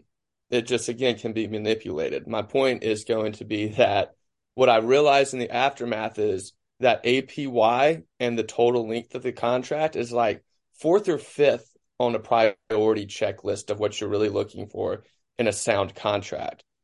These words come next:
In a sound contract, what you're looking for is that cash flow in, in year one, year two, year three, and that guaranteed money year one, year two, year three, because that's how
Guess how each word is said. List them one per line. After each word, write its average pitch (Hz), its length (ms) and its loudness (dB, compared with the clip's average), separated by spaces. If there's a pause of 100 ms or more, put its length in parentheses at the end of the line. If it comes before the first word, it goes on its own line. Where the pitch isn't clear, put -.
(180)
In 123 120 2
a 113 40 2
sound 120 340 2
contract, 120 520 0
what 107 180 -6
you're 107 120 -6
looking 110 340 -2
for 101 260 0
is 92 200 -4 (300)
that 107 220 2
cash 123 400 2
flow 139 560 2 (220)
in, 120 260 0
in 110 100 -4
year 117 200 -2
one, 113 360 -2
year 110 160 -2
two, 120 300 -4
year 113 280 -2
three, 117 540 -4 (240)
and 113 140 -2
that 107 160 2
guaranteed 107 520 -2
money 101 320 -2
year 98 280 -2
one, 98 340 -2
year 98 180 -2
two, 98 300 -8
year 95 240 -8
three, 87 460 -10 (240)
because 104 340 -2
that's 117 320 2
how 98 460 0